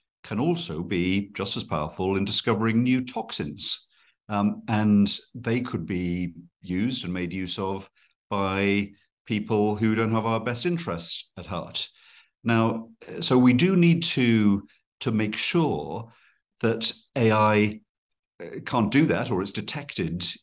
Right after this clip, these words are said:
uh, if it is going to do that. Uh, and,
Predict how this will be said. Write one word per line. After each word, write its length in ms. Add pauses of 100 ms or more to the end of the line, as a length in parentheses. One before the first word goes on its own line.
uh, 260
if 160
it 120
is 520
going 220
to 100
do 180
that. 380 (520)
Uh, 260
and, 340